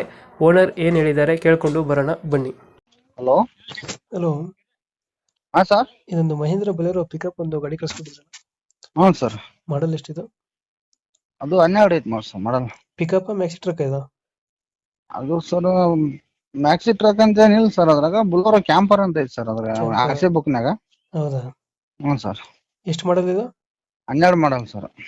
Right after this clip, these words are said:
Speaker 1: ಓನರ್ ಎಷ್ಟಾಗಿದ್ದಾರೆ?
Speaker 2: ಓನರ್ ಐದು ಆಗಿದ್ದಾರೆ ಸರ್.
Speaker 1: ಇದ್ರದ್ದು ಡಾಕ್ಯುಮೆಂಟ್ಸ್ ಎಲ್ಲ ರನ್ನಿಂಗ್ ಇದೆಯಾ?
Speaker 2: ಎಫ್ ಸಿ ಇನ್ಶೂರೆನ್ಸ್ ಡ್ಯೂ ಐತೆ ಸರ್.
Speaker 1: ಅದನ್ನ ಮಾಡಿಸ್ಕೊಡ್ತೀರಾ ಹಂಗೆ ಕೊಡ್ತೀರಣ್ಣ?
Speaker 2: ನೋಡೋದ್ರಿ ಪಾರ್ಟಿ ಭಾಗನ ಬಂದ್ರೆ ಹಂಗೆ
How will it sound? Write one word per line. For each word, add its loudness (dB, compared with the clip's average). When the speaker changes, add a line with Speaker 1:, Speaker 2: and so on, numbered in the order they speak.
Speaker 1:
ಓನರ್ -2
ಎಷ್ಟಾಗಿದ್ದಾರೆ? -6
Speaker 2:
ಓನರ್ -4
ಐದು 2
ಆಗಿದ್ದಾರೆ -4
ಸರ್. -10
Speaker 1:
ಇದ್ರದ್ದು -8
ಡಾಕ್ಯುಮೆಂಟ್ಸ್ -4
ಎಲ್ಲ -2
ರನ್ನಿಂಗ್ -8
ಇದೆಯಾ? -10
Speaker 2:
ಎಫ್ -4
ಸಿ 0
ಇನ್ಶೂರೆನ್ಸ್ 0
ಡ್ಯೂ 2
ಐತೆ -6
ಸರ್. -12
Speaker 1:
ಅದನ್ನ -6
ಮಾಡಿಸ್ಕೊಡ್ತೀರಾ -4
ಹಂಗೆ -4
ಕೊಡ್ತೀರಣ್ಣ? -8
Speaker 2:
ನೋಡೋದ್ರಿ 4
ಪಾರ್ಟಿ 2
ಭಾಗನ 4
ಬಂದ್ರೆ 2
ಹಂಗೆ 4